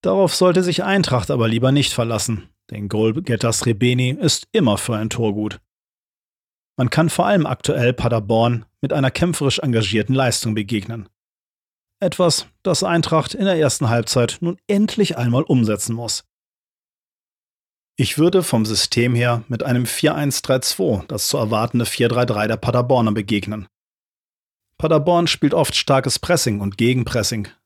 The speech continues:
daher keine Dreierkette, weil man hier meist sehr tief verteidigen müsste,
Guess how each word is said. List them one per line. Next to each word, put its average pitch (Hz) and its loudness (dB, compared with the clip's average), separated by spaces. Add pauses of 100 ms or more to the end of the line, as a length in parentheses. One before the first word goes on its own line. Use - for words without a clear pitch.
(140)
daher 175 2
keine 113 0
Dreierkette, 117 -2 (560)
weil 156 0
man 156 2
hier 202 2
meist 110 0
sehr 101 2
tief 107 -4
verteidigen 131 0
müsste, 123 0